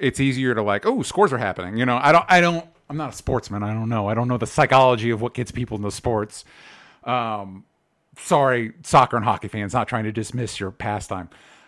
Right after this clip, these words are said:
Um, I will say also in the chat, I asked, "What sports are you all into?" Leonard Kim says, "Golf is the way to go."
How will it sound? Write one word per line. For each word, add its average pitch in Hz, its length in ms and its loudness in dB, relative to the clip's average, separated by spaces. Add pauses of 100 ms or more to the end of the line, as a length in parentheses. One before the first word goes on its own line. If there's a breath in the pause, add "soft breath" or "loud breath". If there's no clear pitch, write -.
(100)
Um, 131 640 -4
I 185 100 2
will 233 140 2
say 214 200 4
also 185 540 4
in 175 180 -2
the 151 80 -4
chat, 160 420 2
I 135 80 0
asked, 151 260 -4
"What 143 160 -6
sports 143 360 -4
are - 20 -6
you 131 100 0
all 120 140 0
into?" 120 640 -4
Leonard 127 260 -4
Kim 131 160 -6
says, 113 300 -6
"Golf 123 500 -2 (220)
is 110 160 -4
the 120 80 -6
way 113 220 -2
to 107 60 -6
go." 117 400 -2